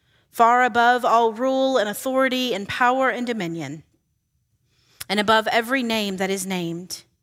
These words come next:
not only in this age, but also in the age to come,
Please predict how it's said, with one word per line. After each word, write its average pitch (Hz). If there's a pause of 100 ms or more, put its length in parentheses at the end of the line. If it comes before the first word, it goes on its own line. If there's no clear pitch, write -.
(840)
not 214
only 240
in 226
this 269
age, - (640)
but 208
also 208
in 190
the 190
age 202
to -
come, 175